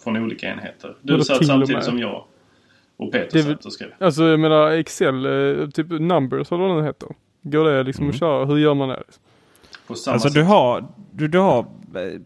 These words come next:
Speaker 3: du, du behöver liksom inte spara på det sättet, utan du bara skicka ut en, eh, liksom en delningslänk så är det klart.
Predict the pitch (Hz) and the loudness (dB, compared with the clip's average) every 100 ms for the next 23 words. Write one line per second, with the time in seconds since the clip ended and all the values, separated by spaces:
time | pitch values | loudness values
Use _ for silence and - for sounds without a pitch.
0 | _ 151 135 139 147 160 151 190 - - | _ -10 -6 -2 0 0 0 -6 -6 0
1 | 135 180 151 160 160 165 - 120 143 160 | 4 4 2 0 -2 -2 -2 -4 -2 -2
2 | 147 180 - 165 - 202 175 143 - 151 | -2 -4 -2 -4 -2 0 0 -2 -4 -2
3 | 151 151 151 151 151 151 139 143 - 147 | -2 -2 0 0 0 0 -2 -4 -4 -2
4 | 151 170 160 107 - 98 107 131 131 - | 0 0 0 -2 -4 -8 -6 -8 -6 -8
5 | - | -10